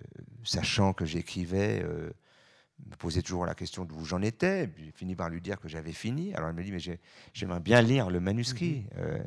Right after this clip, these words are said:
Speaker 1: je lui dis, « Oui, oui, non, mais je vais te l'apporter. » Euh, et puis j'ai retardé, et puis à un moment donné, euh, je, je, je lui ai donné, euh, ce texte, euh,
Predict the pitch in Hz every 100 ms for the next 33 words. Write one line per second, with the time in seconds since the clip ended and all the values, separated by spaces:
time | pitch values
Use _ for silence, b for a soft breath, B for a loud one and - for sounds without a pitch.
0 | - - 110 135 156 165 123 101 90 95
1 | - - 113 - 139 - - - 62 -
2 | B B B B B 101 - 123 139 113
3 | 98 117 - 123 127 170 214 139 101 98
4 | 104 117 156 180 110 92 92 b b b
5 | b - 98 104 104 95 110 92 90 101
6 | 131 123 107 120 120 131 131 95 87 87
7 | 87 90 90 101 - 190 196 - - -
8 | - 82 82 85 85 85 82 82